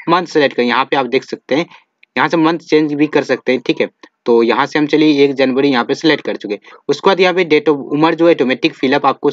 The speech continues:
दिखने को मिल जाएगा। उसके बाद यहाँ पे वैवाहिक स्थिति यानी कि मुखिया जो वो विवाहित है या अविवाहित है या विधवा है या तलाकशुदा है,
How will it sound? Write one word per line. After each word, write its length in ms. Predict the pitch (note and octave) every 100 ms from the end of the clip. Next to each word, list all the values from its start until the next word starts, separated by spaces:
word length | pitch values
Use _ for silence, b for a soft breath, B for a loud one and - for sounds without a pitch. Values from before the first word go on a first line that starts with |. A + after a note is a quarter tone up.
| -
दिखने 300 | A2+ A2+ C#3+
को 100 | D3+
मिल 180 | D3+ D3+
जाएगा। 300 | B2 G#2+ C3+ - B B
उसके 200 | D3 -
बाद 120 | F#3+ F3
यहाँ 180 | E3+
पे 40 | F3+
वैवाहिक 440 | D3 C3+ C3 D3+
स्थिति 340 | C3 - B2+ B2
यानी 200 | C3+ D#3+
कि 100 | D#3+
मुखिया 380 | C3 B2 D3 D#3
जो 160 | D#3+
वो 100 | D3+ B2+
विवाहित 540 | B2 A#2+ A#2 D3 -
है 60 | D#3+
या 180 | D3 C#3
अविवाहित 580 | C3 A#2+ A2+ A#2 D3
है 60 | E3
या 100 | D#3+
विधवा 380 | A#2+ A2+ A2+ C3+
है 140 | C#3+ D3
या 80 | A#2
तलाकशुदा 580 | - A2 A#2 - A#2
है, 160 | B2+ C3+